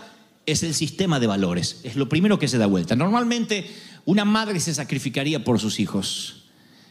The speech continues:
Pero cuando en un hogar los hijos pasan horas y horas y horas con una tablet o frente a la pantalla para que no molesten,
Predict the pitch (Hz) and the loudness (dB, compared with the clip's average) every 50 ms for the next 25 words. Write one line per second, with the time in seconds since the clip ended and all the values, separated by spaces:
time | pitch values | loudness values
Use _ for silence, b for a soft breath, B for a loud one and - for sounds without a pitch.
0 | b b b - 117 127 120 - - 160 156 156 156 156 160 160 165 160 160 156 | b b b -2 -2 -2 -2 -2 -2 0 0 0 0 2 2 2 2 0 -2 0
1 | 156 170 214 254 277 285 269 285 285 294 294 285 - - - - - - _ _ | 2 4 4 4 4 2 0 0 0 -2 -4 -4 -8 -12 -16 -20 -20 -20 _ _
2 | _ _ _ _ _ - 127 147 180 - - 262 269 - - 196 180 - - - | _ _ _ _ _ -6 -2 -2 -2 0 -2 -2 -4 -2 0 0 0 -2 -2 -6
3 | - - - - _ _ - 208 208 - - 214 190 190 - - 254 269 262 214 | -10 -12 -16 -20 _ _ -4 -2 -2 0 -2 -2 -4 -4 -4 0 0 2 2 2
4 | 180 139 - - - - - 139 175 233 262 240 214 170 135 120 - - - - | 0 -2 -4 -8 -10 -8 -4 0 2 2 2 2 2 0 -2 -4 -6 -8 -6 -2
5 | 143 185 254 262 233 208 165 127 - - 143 147 190 208 196 185 196 220 214 202 | 0 2 2 2 2 0 -2 -2 -2 -2 0 2 4 2 2 2 0 -2 -2 0
6 | 180 175 160 143 - - 143 - 190 196 196 190 180 175 170 - 156 151 147 - | 0 -2 -4 -4 -6 -6 -4 -2 -2 -2 0 0 -2 -2 -2 -2 -2 -2 -2 -2
7 | 190 185 170 131 131 127 104 - B B B B B - 147 139 135 - 135 135 | -2 -2 0 0 -2 -2 -4 -4 B B B B B -2 -2 -2 -2 -2 0 2
8 | 170 254 302 311 269 254 302 311 - - - 277 269 240 190 120 - - | 2 2 2 2 0 0 0 -2 -4 -2 0 0 2 2 2 2 0 -4